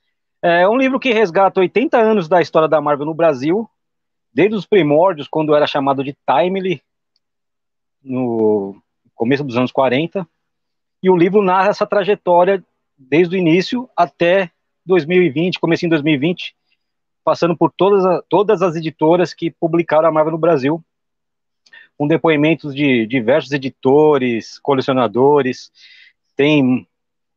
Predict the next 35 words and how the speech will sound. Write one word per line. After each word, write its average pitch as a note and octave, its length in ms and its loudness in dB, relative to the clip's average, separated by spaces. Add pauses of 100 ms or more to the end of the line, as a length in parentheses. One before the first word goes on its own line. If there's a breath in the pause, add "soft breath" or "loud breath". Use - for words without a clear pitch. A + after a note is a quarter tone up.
(160)
mais D3+ 220 0
de E3 80 -10
cinquenta D#3+ 440 -2
pessoas D3 520 0
que - 140 -12 (320)
falam C3+ 320 0
sobre B2 220 -2
a A#2+ 60 0
Marvel B2 240 0
no B2+ 80 0
livro, D#3+ 260 -2 (880)
e, C#3+ 1200 2
e E3 100 2
essa F#3+ 180 -2
no-, F#3+ 140 -2
essa F#3 220 2
nova F#3+ 200 4
versão F#3 340 -2
é - 20 2
uma, G#3 280 0
é F3 40 -4
uma E3+ 160 0
versão, D#3 500 -2 (180)
é, D3 100 0
ampliada, F3 600 2 (1000)
com C3+ 220 -4
nova D3 280 2
revisão, C#3+ 640 -2 (400)
com - 80 -14
uma C#3 100 -2
nova C#3 240 0
capa, D#3 480 0
no-, D3 320 -4
novo D3+ 240 -4
formato C#3+ 720 -2